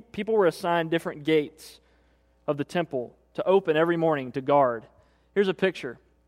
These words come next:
Looks like it's from nineteen ninety-one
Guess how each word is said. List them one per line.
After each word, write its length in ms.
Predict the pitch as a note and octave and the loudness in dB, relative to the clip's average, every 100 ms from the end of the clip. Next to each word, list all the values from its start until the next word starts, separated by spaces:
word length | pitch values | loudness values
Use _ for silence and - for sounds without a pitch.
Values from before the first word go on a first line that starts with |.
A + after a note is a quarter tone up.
| _ _ _ _ _ _ _ _ _ _ _ _ _ _ _ | _ _ _ _ _ _ _ _ _ _ _ _ _ _ _
Looks 200 | D#3+ D#3 | -6 -2
like 120 | E3 | -2
it's 120 | D3+ - | -2 -6
from 180 | D3+ | -8
nineteen 560 | D3 D3+ D3+ D#3+ C#3+ C3+ _ - | -6 -6 -8 -8 -8 -12 _ -8
ninety-one 640 | D3 D3 C3+ C#3+ B2+ B2 | -6 -4 -4 -4 -4 -6